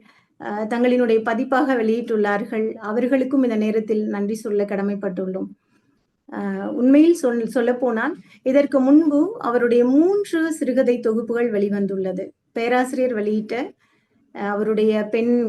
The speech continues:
கதைகள், பெண்ணிய கதைகளா இருக்கலாம், பெண் மைய கதைகளாக இருக்கலாம், அல்லது அவருடைய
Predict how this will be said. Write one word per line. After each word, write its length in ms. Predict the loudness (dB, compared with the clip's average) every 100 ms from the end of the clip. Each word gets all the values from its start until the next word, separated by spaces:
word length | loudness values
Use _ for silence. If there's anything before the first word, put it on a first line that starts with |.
| -4
கதைகள், 460 | -2 -2 0 0
பெண்ணிய 320 | 0 0 0 0
கதைகளா 440 | -2 -2 -2 -4
இருக்கலாம், 360 | -4 -4 -4 -2
பெண் 220 | -2 0
மைய 320 | 0 2 2
கதைகளாக 560 | 2 0 0 0 -2 -4
இருக்கலாம், 440 | -6 -6 -8 -8 -14 -20 -20 -14
அல்லது 260 | -2 0 2
அவருடைய 420 | 0 2 2 2